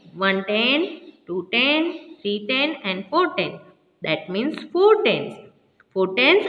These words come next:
and nine ones, that means forty-nine. That and last one is,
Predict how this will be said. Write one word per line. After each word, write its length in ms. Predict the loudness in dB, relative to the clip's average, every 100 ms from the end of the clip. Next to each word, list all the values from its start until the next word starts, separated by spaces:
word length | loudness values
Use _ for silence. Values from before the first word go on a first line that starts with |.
| 0
and 300 | -2 -2 0
nine 380 | 2 4 4
ones, 420 | 4 2 2 0 -2
that 300 | -4 -4 -6
means 240 | -6 -6 0
forty-nine. 720 | 2 6 4 4 2 -4 -10 -18 _ _ _ _ _ _ _ _ _ _ _ -8
That 540 | -2 -2 -2 -10 -10 -4
and 280 | -2 0
last 400 | 2 2 2 -2
one 280 | 0 0 0 -2
is, 400 | -2 0 0 -2